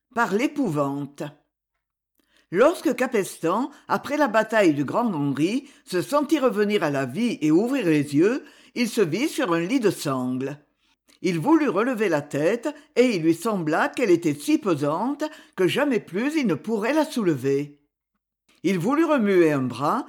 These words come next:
et une grimace de douleur signifia que c'était là une tentative qu'il n'avait pas le droit de se permettre. Il voulut, au moins, agiter ses jambes,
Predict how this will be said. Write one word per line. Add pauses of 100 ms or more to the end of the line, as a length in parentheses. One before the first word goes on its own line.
(140)
et
une
grimace
de
douleur (220)
signifia
que
c'était
là
une
tentative (200)
qu'il
n'avait
pas
le
droit
de
se
permettre. (880)
Il
voulut,
au
moins,
agiter
ses
jambes,